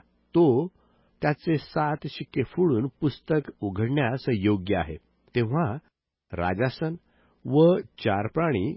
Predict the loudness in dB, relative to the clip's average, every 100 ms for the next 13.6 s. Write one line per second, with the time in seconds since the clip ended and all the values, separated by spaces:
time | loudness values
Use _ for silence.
0 | -10 -12 -2 0 0 -2 -8 _ _ -4
1 | 0 2 2 0 -2 2 4 4 4 2
2 | 2 0 -2 _ _ _ -4 -2 0 -2
3 | -2 -2 -2 -2 -10 _ _ -2 -2 0
4 | 0 0 0 -2 -2 -2 -4 -2 0 2
5 | 2 2 0 0 -2 -4 -6 -2 -2 -2
6 | -2 -2 -2 -8 -8 -8 -4 -6 -6 -6
7 | -2 -2 -2 -2 -2 -2 -6 -8 -8 -4
8 | -2 0 0 0 0 0 -2 0 -2 -4
9 | -6 -10 _ _ _ _ -4 0 0 -2
10 | -6 _ _ _ _ -12 0 2 2 -2
11 | -6 -2 -2 0 0 0 -2 -6 -4 -2
12 | 0 -2 -4 2 4 4 2 -2 -6 -8
13 | _ _ _ 0 2 0